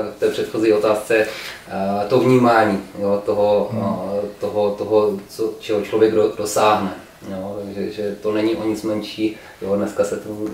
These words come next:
Speaker 1: opravdu jako musím, musím usmívat v kontextu toho, že, že, že se běhají úplně, úplně jiné časy, ale tehdy, tehdy to, tehdy to bylo něco.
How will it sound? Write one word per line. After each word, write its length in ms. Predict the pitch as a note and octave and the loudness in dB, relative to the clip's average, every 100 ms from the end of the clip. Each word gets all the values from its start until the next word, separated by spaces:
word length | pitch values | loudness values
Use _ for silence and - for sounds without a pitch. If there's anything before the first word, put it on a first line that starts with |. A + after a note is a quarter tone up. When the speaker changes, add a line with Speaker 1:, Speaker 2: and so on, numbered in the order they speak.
| G#2+ | -8
Speaker 1:
opravdu 340 | - G#2+ G#2+ | -4 0 4
jako 220 | G#2 - - | 2 0 -10
musím, 260 | - A2 | -6 -4
musím 360 | G#2+ G#2 - A#2 | -4 -6 -6 -6
usmívat 540 | A2+ A#2 A2 G#2 G#2 | -4 -2 2 4 2
v 180 | - - | 0 -8
kontextu 460 | G2+ G2+ G#2+ - A2 | -8 -4 -4 -4 -4
toho, 300 | A2 G#2+ G#2 | 0 2 4
že, 140 | G#2+ - | 2 0
že, 160 | G2+ G2+ - - - - - A#2 | -4 -4 -12 -16 -16 -16 -12 -10
že 60 | A2 | -8
se 140 | A2+ | -6
běhají 320 | G#2+ G#2+ G#2 | -2 0 2
úplně, 400 | G#2+ G#2+ G#2+ G#2 | 2 4 2 2
úplně 360 | G2+ - G#2 G2+ | -2 -2 -2 -2
jiné 280 | G#2 G#2 G2+ | -2 -4 -2
časy, 500 | G2 - A2 G#2+ G#2 | -2 -4 0 4 6
ale 260 | G2 G2 - | 6 2 0
tehdy, 240 | G#2 A#2+ | -2 -2
tehdy 320 | - A2 A2 | -2 0 0
to, 140 | G#2+ G#2+ | 2 2
tehdy 380 | G#2 G#2+ G#2+ | 2 2 2
to 60 | G#2 G#2 | 2 2
bylo 140 | G#2 | 0
něco. 300 | G2 F#2 - | -2 -6 -16